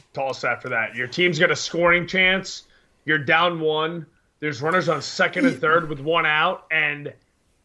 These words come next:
Speaker 1: not
Speaker 2: I
Speaker 1: just one, not just one pitch in that at bat. There's two pitches that go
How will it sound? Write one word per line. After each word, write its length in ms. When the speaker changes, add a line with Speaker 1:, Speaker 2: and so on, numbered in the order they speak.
Speaker 1:
not 160
Speaker 2:
I 220
Speaker 1:
just 200
one, 340
not 200
just 220
one 260
pitch 260
in 100
that 160
at 180
bat. 280
There's 300
two 400
pitches 680
that 240
go 520